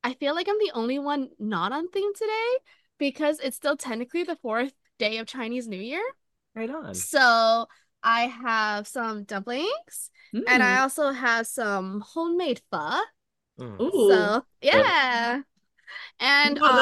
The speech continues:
Speaker 1: um,
Speaker 3: looks amazing. I'm a little jealous. <laughs>
Speaker 1: and for drink, I have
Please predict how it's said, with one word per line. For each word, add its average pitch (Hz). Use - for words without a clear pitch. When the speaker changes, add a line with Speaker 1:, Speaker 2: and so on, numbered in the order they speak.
Speaker 1:
um, 302
Speaker 3:
looks 339
amazing. 247
I'm 233
a -
little 247
jealous. 233
<laughs> 277
Speaker 1:
and 330
for 359
drink, 311
I 311
have 285